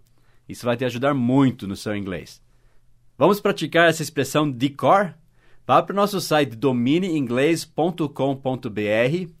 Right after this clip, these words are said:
Inglês básico todos os dias, dica de número oitenta e oito. E complete essa frase. I know, daí espaço em branco, by heart. Então, I know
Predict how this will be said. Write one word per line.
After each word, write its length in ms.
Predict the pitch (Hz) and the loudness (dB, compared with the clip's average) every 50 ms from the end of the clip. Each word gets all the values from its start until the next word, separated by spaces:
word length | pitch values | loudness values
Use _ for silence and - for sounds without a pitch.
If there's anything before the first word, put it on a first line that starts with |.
| _ _ _ _ | _ _ _ _
Inglês 460 | 117 120 120 117 123 135 143 135 107 | -6 -6 -4 -2 0 0 0 -2 -4
básico 680 | 101 87 82 85 110 117 139 165 180 180 160 175 - 170 | -8 -8 -2 2 4 4 4 4 2 0 -2 -6 -6 -6
todos 300 | 156 160 156 143 143 131 131 | -4 -2 -2 -2 -2 -2 -4
os 140 | 127 110 92 | -6 -8 -6
dias, 460 | 98 113 127 147 151 160 147 123 107 | -4 -2 0 2 2 0 0 -4 -10
dica 380 | 104 101 123 139 135 - 156 | -8 -6 -4 -4 -4 -4 -6
de 120 | 135 131 131 | -4 -4 -4
número 280 | 131 139 135 139 131 | -2 -2 -2 -2 -2
oitenta 520 | 104 120 120 120 - 143 143 165 160 - 175 | -2 -4 -4 -4 -4 -4 -4 -4 -4 -4 -2
e 80 | 160 | -2
oito. 560 | 139 120 127 139 147 165 165 - 226 240 233 - _ _ _ _ _ _ - - _ _ _ _ _ _ _ _ | 0 2 2 2 2 2 0 -6 -8 -8 -10 -12 _ _ _ _ _ _ -20 -20 _ _ _ _ _ _ _ _
E 80 | - 120 | -12 -8
complete 440 | - 180 165 165 175 180 185 180 | -6 -6 -2 0 0 0 0 -2
essa 160 | 190 165 196 180 | -4 -4 -4 -4
frase. 580 | - - 139 135 127 117 113 90 90 80 82 - _ _ _ _ _ _ _ _ _ _ _ _ | 0 2 4 4 4 4 2 0 -6 -10 -12 -14 _ _ _ _ _ _ _ _ _ _ _ _
I 240 | - 117 127 151 170 | -2 0 2 2 2
know, 640 | 170 143 123 113 104 104 104 120 160 208 240 - _ _ _ - - _ _ _ _ _ _ _ _ _ _ _ _ _ - | 0 0 0 2 2 2 2 2 2 0 -4 -8 _ _ _ -20 -20 _ _ _ _ _ _ _ _ _ _ _ _ _ -12
daí 420 | 113 113 113 110 123 123 - - _ - | -8 -4 -4 -4 -4 -6 -8 -12 _ -14
espaço 540 | - 113 - - - 110 110 110 - - | -12 -12 -12 -6 -2 -2 0 0 -2 -4
em 60 | 110 95 | -6 -4
branco, 500 | 95 95 104 117 117 - 214 202 202 _ _ _ - _ _ _ _ _ _ _ _ _ _ - | -4 -4 -4 -4 -4 -6 -8 -8 -8 _ _ _ -20 _ _ _ _ _ _ _ _ _ _ -20
by 380 | 95 85 82 120 120 131 139 | -14 -4 0 2 2 2 2
heart. 420 | 127 110 117 104 90 73 - - - - _ _ _ _ _ _ _ _ _ _ _ _ _ _ _ _ _ - | 2 2 0 0 0 -2 -10 -18 -20 -20 _ _ _ _ _ _ _ _ _ _ _ _ _ _ _ _ _ -12
Então, 560 | - 98 95 - - 117 123 131 135 135 131 - | -12 -12 -8 -4 -2 -2 0 0 -2 -4 -6 -4
I 200 | - 107 120 131 | -4 -2 -2 -2
know 640 | 123 117 117 123 131 143 147 147 160 160 - - - | -2 0 0 2 2 4 4 2 0 0 -4 -8 -12